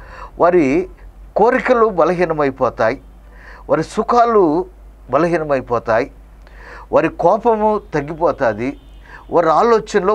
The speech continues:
వారి శరీరంలో ఉన్న కొన్ని అవయవాల్లో కొంత ఆ మార్పు వస్తుంది. వారిలో ఒక శాంతము, లేదు ఒక తగ్గింపు జీవితం, ఒక క్షమాపణ, ఒక ప్రేమ, ఇవన్నీ ఒక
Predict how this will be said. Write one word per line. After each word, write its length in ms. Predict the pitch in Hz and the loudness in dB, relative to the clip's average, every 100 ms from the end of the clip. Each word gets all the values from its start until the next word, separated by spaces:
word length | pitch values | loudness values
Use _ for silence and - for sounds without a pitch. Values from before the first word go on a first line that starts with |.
| 190 | 2
వారి 160 | 165 156 | 2 0
శరీరంలో 500 | 190 220 214 208 196 180 | -2 0 0 0 2 0
ఉన్న 140 | 170 160 117 135 - - - - 185 | 2 2 2 0 -4 -18 -20 -6 -2
కొన్ని 280 | 190 185 135 160 165 - 131 | -2 0 -2 -2 -8 -6 -2
అవయవాల్లో 560 | 202 233 214 196 180 190 - | 0 0 2 2 2 0 -2
కొంత 240 | 160 143 143 117 165 - - - - | -2 2 2 2 0 -6 -20 -16 -2
ఆ 40 | 117 117 135 | -2 -2 2
మార్పు 340 | 208 269 240 190 | 2 2 0 -2
వస్తుంది. 400 | - 127 85 92 - - - - - | -2 -8 -14 -16 -20 -20 -20 -10 -2
వారిలో 240 | 147 147 139 | 0 0 -2
ఒక 80 | 120 - | -4 -6
శాంతము, 540 | 156 135 175 160 123 107 - - - - - - - | -2 -2 -2 -4 -6 -10 -16 -20 -20 -20 -20 -14 -2
లేదు 140 | 160 180 | 0 0
ఒక 100 | 139 135 | -2 -4
తగ్గింపు 420 | 139 131 196 165 156 - | -6 -4 -6 -8 -12 -12
జీవితం, 380 | 127 113 143 - - - - - - - | -12 -8 -10 -10 -18 -20 -20 -20 -14 -8
ఒక 100 | 151 - | -6 -4
క్షమాపణ, 580 | - 131 165 160 151 131 135 - - - 120 | -2 2 2 0 -2 -2 -2 -6 -20 -10 -8
ఒక 100 | 135 - | -6 -4
ప్రేమ, 300 | 139 156 156 135 - - - 214 | 0 2 2 0 0 -8 -8 -2
ఇవన్నీ 400 | 214 214 220 220 156 147 | 2 2 2 2 2 -2
ఒక 80 | - | -6